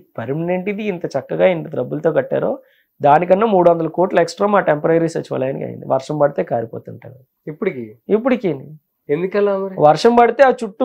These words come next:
Speaker 1: మీరు బోట్ వేసుకుని వెళ్ళాలి అసెంబ్లీకి వర్షాకాలంలో, చుట్టూ మునిగిపోద్ది.
Speaker 2: <laughs> అవునా?
Speaker 1: ఆ,
Speaker 2: మ్మ్.
Speaker 1: ఇప్పుడు అసెంబ్లీకి, విజయవాడ అసెంబ్లీ, మీరు విజయవాడలో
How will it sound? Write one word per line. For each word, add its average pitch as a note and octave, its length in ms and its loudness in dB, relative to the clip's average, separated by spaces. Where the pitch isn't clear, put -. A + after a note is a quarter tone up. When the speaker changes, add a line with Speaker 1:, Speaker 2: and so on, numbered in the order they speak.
Speaker 1:
మీరు A#3+ 180 6
బోట్ G#3+ 200 6
వేసుకుని A#3 300 2
వెళ్ళాలి A3+ 280 6
అసెంబ్లీకి G#3 380 2
వర్షాకాలంలో, F3+ 600 4
చుట్టూ D#3+ 260 0
మునిగిపోద్ది. G3 520 4
Speaker 2:
<laughs> E3 540 -4
అవునా? C#3+ 280 -4
Speaker 1:
ఆ, E3 100 4
Speaker 2:
మ్మ్. D#3+ 220 2
Speaker 1:
ఇప్పుడు D3 260 -2
అసెంబ్లీకి, A3 560 4
విజయవాడ G#3 380 6
అసెంబ్లీ, G#3 340 2
మీరు E3+ 180 0
విజయవాడలో F#3 500 6